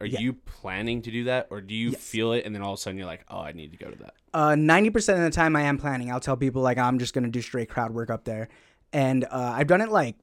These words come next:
Speaker 2: I don't know, four times, and it's, uh, worked great once,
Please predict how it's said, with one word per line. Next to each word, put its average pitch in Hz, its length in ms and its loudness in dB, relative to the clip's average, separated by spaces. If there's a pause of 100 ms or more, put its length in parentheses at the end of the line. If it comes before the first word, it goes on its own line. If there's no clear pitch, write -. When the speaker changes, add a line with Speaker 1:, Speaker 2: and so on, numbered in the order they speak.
(120)
Speaker 2:
I 147 80 -2
don't 147 80 4
know, 123 120 -2
four 139 280 -2
times, 147 560 -2
and 123 180 -8
it's, - 480 -10
uh, 127 240 -2
worked 147 320 0
great 143 420 4
once, 147 580 2